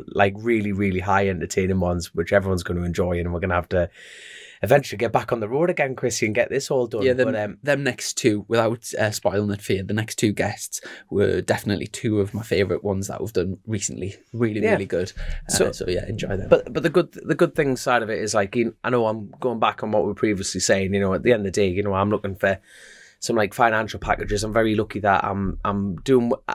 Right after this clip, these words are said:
Speaker 1: all I literally need to get is, uh, like, an awning. That's the only thing I need to get my hands on, you know, just a pop-up awning. But, like, um, if any sponsors wanna come on board for the roads element, please get in touch with me. But seriously, for you, Chrissy, you know, just, uh,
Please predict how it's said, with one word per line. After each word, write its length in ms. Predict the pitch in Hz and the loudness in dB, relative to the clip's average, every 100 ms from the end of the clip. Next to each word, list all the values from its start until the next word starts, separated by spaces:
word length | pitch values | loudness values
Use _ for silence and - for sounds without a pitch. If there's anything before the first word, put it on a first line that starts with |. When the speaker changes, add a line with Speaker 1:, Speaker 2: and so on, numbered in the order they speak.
| - | -2
Speaker 1:
all 200 | 147 143 | 0 2
I 80 | 135 | 0
literally 420 | 127 127 - 113 | 0 -2 -4 -2
need 240 | 110 110 | 0 -2
to 60 | 95 | 0
get 360 | - 107 87 - - | 2 2 0 -8 -4
is, 220 | 104 98 104 | -2 0 0
uh, 320 | 98 98 95 - _ - - - - - - - - | 2 2 0 -4 _ -20 -20 -20 -20 -20 -20 -18 -8
like, 120 | 113 | -2
an 80 | 120 | 2
awning. 300 | 123 110 85 - | 2 2 -2 -8
That's 180 | - - | -6 0
the 60 | |
only 140 | 131 123 | 0 0
thing 160 | 120 | -2
I 100 | 113 | 0
need 120 | 110 | 0
to 40 | 104 | 0
get 140 | 107 | 0
my 60 | - | 0
hands 320 | 98 90 90 | 0 2 2
on, 200 | 87 82 | 0 -2
you 80 | - | -2
know, 80 | 95 | -2
just 160 | 87 95 | -2 -6
a 40 | |
pop-up 380 | - 113 110 92 | 2 2 2 -2
awning. 360 | 90 90 90 90 | -2 -2 -6 -2
But, 260 | 104 98 | 2 2
like, 320 | 98 95 - | 2 -2 0
um, 440 | 110 101 98 95 90 _ _ _ - - - | 2 2 2 -2 -4 _ _ _ -12 -10 -12
if 80 | - _ - | -16 _ -6
any 140 | - 135 | 0 0
sponsors 340 | - 139 117 - | 0 0 0 0
wanna 120 | 110 | 0
come 160 | - | 0
on 80 | 110 | -2
board 260 | 101 107 104 | 2 2 2
for 80 | - | -2
the 80 | 98 | 0
roads 260 | 127 117 | 2 2
element, 320 | 120 113 113 - | 0 -2 -4 0
please 160 | 117 | 0
get 120 | - | 0
in 40 | - | -4
touch 200 | 107 - | -6 -2
with 60 | |
me. 120 | 104 98 | 0 0
But 320 | 101 98 - | 0 -2 -2
seriously, 340 | - 127 101 | 2 2 0
for 140 | 101 117 | -4 0
you, 200 | 123 113 | 2 2
Chrissy, 260 | - 95 101 | -2 -2 0
you 80 | |
know, 140 | 98 98 | 0 0
just, 240 | 98 98 | 0 0
uh, 140 | 107 | 2